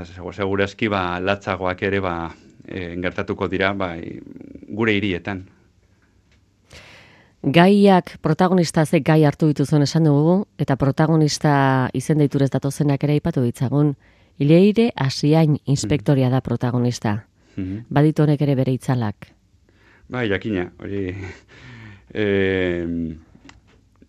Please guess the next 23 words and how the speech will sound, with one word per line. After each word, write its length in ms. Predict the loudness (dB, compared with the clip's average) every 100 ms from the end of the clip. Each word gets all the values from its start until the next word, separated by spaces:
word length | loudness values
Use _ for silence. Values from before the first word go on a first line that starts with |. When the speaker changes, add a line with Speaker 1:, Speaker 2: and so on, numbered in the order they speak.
| _ _
Speaker 1:
neko, 400 | -2 -2 0 0
bueno, 320 | 0 0 -4 -8 -12 -8
personaia, 800 | -6 -4 -4 -2 -2 -2 -2 -4
bueno, 200 | -6 -8 -10 -4
ni-, 220 | -4 -2
nire 240 | 0 0
personaiak 480 | 0 -2 -2 -4 -6
izaten 320 | -8 -6 -4
ohi 140 | -2 -4
diren, 260 | -4 -4
nire 440 | -4 -2 -2 -4 -4
protagonistak 640 | -4 -2 0 0 -4 -8
izaten 280 | -12 -10 -6
ohi 80 | -4
diren 200 | -4 -4
moduan, 340 | -6 -4 -6 -8 -16 -20 -20 _ -18
Leirek, 840 | -4 2 4 4 4 4 2 -2 -10
eh, 240 | -6 -4
nahiko 300 | 0 -2 0
izaera 800 | -2 0 0 2 0 -2 -8 -14 -16
zaila 580 | -20 0 2 2 -2 -6
du, 160 | -8 -8 -10 -12 -10
eh, 540 | -8 -6 -6 -6 -10